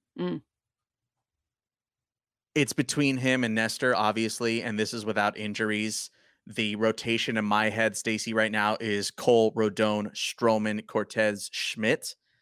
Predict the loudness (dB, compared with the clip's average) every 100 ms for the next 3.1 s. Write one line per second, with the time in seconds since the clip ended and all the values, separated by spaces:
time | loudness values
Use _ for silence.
0 | _ -6 -2 2 2 0 -4 -10 -2 0
1 | 0 -8 -6 -4 -4 -6 -10 _ _ _
2 | _ _ _ -2 0 0 0 2 2 0